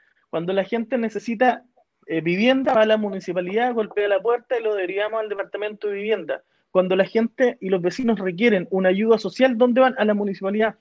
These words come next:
Cuando los vecinos les cortaron el agua, ¿dónde van? Y no pueden pagarla, a la municipalidad. Cuando tienes un problema de pavimentación, ¿dónde vas? A la municipalidad. Cuando tienes un problema de basura, ¿dónde vas? A la municipalidad, etcétera. Todo termina cayendo en las municipalidades. Eh,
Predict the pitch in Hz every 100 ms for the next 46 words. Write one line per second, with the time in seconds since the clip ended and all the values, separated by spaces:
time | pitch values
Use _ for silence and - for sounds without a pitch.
0 | _ - - - 208 190 233 233 226 214
1 | 208 - 247 247 247 247 254 214 175 165
2 | 208 233 220 247 262 269 - _ _ 202
3 | 196 214 247 247 240 247 262 254 208 214
4 | 208 180 185 202 202 196 160 _ _ _
5 | - 202 196 190 190 214 233 254 247 220
6 | 220 240 247 247 233 214 208 202 202 196
7 | 185 247 233 247 247 247 254 254 196 202
8 | 208 190 202 202 226 214 185 220 254 208
9 | 208 202 233 247 233 208 196 240 254 269
10 | 269 254 254 247 233 233 240 294 254 _
11 | _ 175 - 254 220 - _ _ - 247
12 | 254 277 247 240 254 269 - 185 240 254
13 | 233 220 196 - 175 170 214 226 139 -
14 | _ _ - 143 -